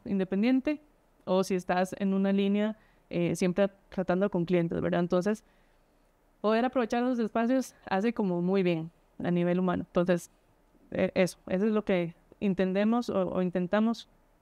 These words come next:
de la comisión para próximos años, siempre manteniendo esa formación técnica, aunque sí te digo, tengo algunas charlas más en ese enfoque, pero, eh, muchas actividades van en la línea de generar comunidad,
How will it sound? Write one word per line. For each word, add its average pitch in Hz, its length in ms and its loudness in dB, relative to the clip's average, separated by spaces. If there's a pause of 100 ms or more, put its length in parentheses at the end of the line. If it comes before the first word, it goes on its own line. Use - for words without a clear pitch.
(140)
de 190 140 0
la 190 80 0
comisión 214 560 0 (640)
para 180 180 0
próximos 202 400 -2
años, 220 300 0 (380)
siempre 233 260 0
manteniendo 247 460 0
esa 220 120 -2
formación 226 480 -2
técnica, 269 560 0 (300)
aunque 180 160 -6
sí 185 80 0
te 202 140 -2
digo, 233 200 2
tengo 185 140 0
algunas 185 240 0
charlas 208 340 0
más 208 240 0
en 214 80 0
ese 214 140 -2
enfoque, 262 420 -2 (680)
pero, 247 500 -2
eh, 190 140 0
muchas 202 280 0
actividades 208 420 0
van 214 100 0
en 214 60 0
la 214 60 0
línea 208 300 -2
de 208 80 -2
generar 180 440 0
comunidad, 202 460 0